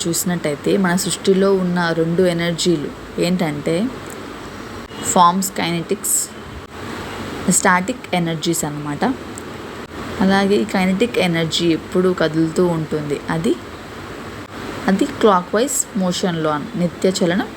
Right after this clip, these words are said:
అవుతూ ఉంటుంది. దానికి ఒక రూపం ఇస్తే అది ఇన్వర్టెడ్ షెల్, అదే రూపం మన లింగం. చెప్పాలంటే కాస్మోస్, గెలాక్సీ, స్టార్స్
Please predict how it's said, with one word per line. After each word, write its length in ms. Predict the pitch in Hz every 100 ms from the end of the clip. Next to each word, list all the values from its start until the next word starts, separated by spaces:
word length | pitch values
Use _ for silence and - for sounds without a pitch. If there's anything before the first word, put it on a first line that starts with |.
| -
అవుతూ 300 | 170 165 185
ఉంటుంది. 500 | 160 151 143 147 127 - - - -
దానికి 400 | 165 190 196 196
ఒక 140 | 196 185
రూపం 520 | 170 170 175 202 311 - - - -
ఇస్తే 380 | - - 214 339 330
అది 260 | 170 175 269 - - - - - - - - - - - 190
ఇన్వర్టెడ్ 600 | 190 202 202 196 247 359 - - -
షెల్, 240 | 190 196 214
అదే 300 | 170 175 180
రూపం 320 | 170 190 220
మన 120 | 190
లింగం. 400 | 220 180 170 165 131 - - - - - - - - -
చెప్పాలంటే 720 | 185 - 190 185 165 156 180 302 - - - - - - - - - -
కాస్మోస్, 680 | 170 185 - 190 175 - - - - - 175
గెలాక్సీ, 520 | 165 165 165 - 170
స్టార్స్ 560 | 175 - 170 156 - -